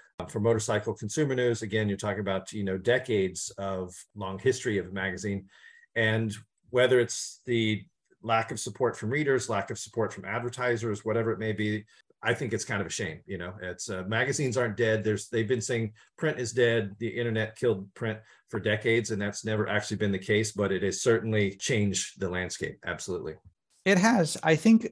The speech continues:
Speaker 2: it's, it, it truly is from, at least this is anecdotal. I'm not sure if this is scientifically provable, but it's definitely a generational shift, right? So back when I was writing for Dave in the beginning, and I, I hadn't done anything on YouTube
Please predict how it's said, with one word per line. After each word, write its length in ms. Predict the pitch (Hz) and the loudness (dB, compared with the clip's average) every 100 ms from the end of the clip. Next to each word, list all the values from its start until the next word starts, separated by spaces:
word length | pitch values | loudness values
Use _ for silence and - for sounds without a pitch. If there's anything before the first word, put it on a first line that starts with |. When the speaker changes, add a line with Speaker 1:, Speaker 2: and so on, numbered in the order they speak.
| _ | _
Speaker 2:
it's, 240 | 156 - - | 2 2 0
it, 180 | 165 - - | 0 0 2
it 140 | 156 | 2
truly 420 | - 220 240 185 123 | 4 2 4 6 6
is 140 | 113 | 4
from, 300 | - 117 107 - | 4 2 2 0
at 120 | 131 139 | 2 4
least 180 | 151 | 2
this 180 | 143 - | 0 -2
is 120 | 107 | -2
anecdotal. 560 | 110 98 95 107 101 101 | 0 0 0 0 2 0
I'm 80 | 107 | 2
not 160 | 107 | 0
sure 140 | - 101 | 0 -6
if 60 | |
this 180 | - 107 | -4 -4
is 140 | 104 - | -2 0
scientifically 640 | 101 107 113 113 - 110 | 0 0 -2 -4 -6 -2
provable, 460 | 120 110 101 104 | 2 2 2 -2
but 180 | 117 110 - - - _ _ | 0 -2 -4 -20 -20 _ _
it's 220 | 147 139 - | 2 4 8
definitely 520 | 175 175 160 135 123 | 6 8 2 4 2
a 60 | 104 | 4
generational 680 | 113 101 107 107 - 104 | 2 2 0 -2 -4 -4
shift, 380 | - - - - | 0 0 0 0
right? 260 | 107 104 113 | 2 2 2
So 420 | - 117 113 - _ | 4 4 4 -2 _
back 280 | 139 156 175 | 6 6 8
when 80 | 175 | 6
I 40 | |
was 140 | 135 120 | 6 6
writing 240 | 117 113 | 6 4
for 140 | 117 107 | 0 0
Dave 260 | 110 107 | 2 2
in 80 | 104 | 0
the 60 | 98 | -4
beginning, 480 | 101 117 107 98 | 0 2 2 0
and 120 | 107 117 | 2 4
I, 160 | 123 120 | 4 4
I 80 | 127 | 4
hadn't 320 | 131 107 101 | 6 4 2
done 180 | 113 107 | 2 2
anything 520 | 107 - 107 101 - | -2 -4 -4 -2 -2
on 140 | 104 104 | 0 0
YouTube 480 | 107 - 107 95 | 0 0 0 -2